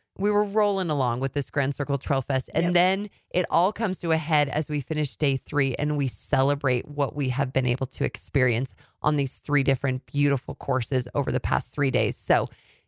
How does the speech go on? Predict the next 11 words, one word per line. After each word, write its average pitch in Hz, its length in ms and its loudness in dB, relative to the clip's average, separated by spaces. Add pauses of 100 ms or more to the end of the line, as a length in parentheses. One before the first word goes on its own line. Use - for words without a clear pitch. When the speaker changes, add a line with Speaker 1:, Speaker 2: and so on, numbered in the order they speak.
(160)
Speaker 1:
it's 240 220 0
an 269 100 2
exciting 190 680 0 (120)
place 156 420 -2
to 165 100 2
be. 139 340 0 (320)
Do 214 100 -2
we 277 100 4
have 359 120 4
any 427 140 -4
cutoffs, 233 460 0